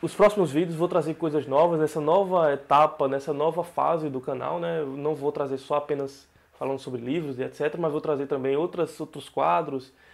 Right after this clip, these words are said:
de séries, de filmes e outras coisas legais que vocês vão ver.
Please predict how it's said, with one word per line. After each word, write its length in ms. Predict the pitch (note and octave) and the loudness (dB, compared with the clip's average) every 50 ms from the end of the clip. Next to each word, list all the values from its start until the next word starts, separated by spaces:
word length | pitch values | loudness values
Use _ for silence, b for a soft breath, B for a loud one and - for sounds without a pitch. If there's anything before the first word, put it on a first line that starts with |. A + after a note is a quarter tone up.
| b b b - | b b b -4
de 180 | C#3 C#3 C3+ | -2 0 0
séries, 760 | C3 - - D3+ D3+ E3 E3+ E3 D#3 C#3+ C#3 C3 B2+ B2+ A#2+ | -2 -2 0 4 6 8 8 8 6 4 0 -4 -6 -8 -10
de 120 | A#2+ B2 | -12 -14
filmes 760 | A#2+ - - - D#3+ E3+ F3 E3+ E3 D3+ C#3+ C3+ B2+ B2+ B2+ - - - - b b b b b b b b b _ - | -14 -14 -10 -6 -4 -4 -2 -2 -2 -4 -4 -6 -8 -8 -10 -12 -18 -20 -20 b b b b b b b b b _ -8
e 240 | F#3+ G3+ G#3+ A3 | -6 -2 2 4
outras 240 | A3+ A3+ A3+ G#3 - | 4 4 2 0 0
coisas 180 | G#3+ G3 F#3 F3+ | 0 2 2 4
legais 280 | F#3 E3 D3 D#3 D#3 | 2 2 2 0 -2
que 40 | - | -4
vocês 220 | E3+ D3+ - D#3+ D3+ | -8 -8 -6 -4 -2
vão 120 | D#3+ D3 | -2 -2
ver. 120 | C3 - | -4 -8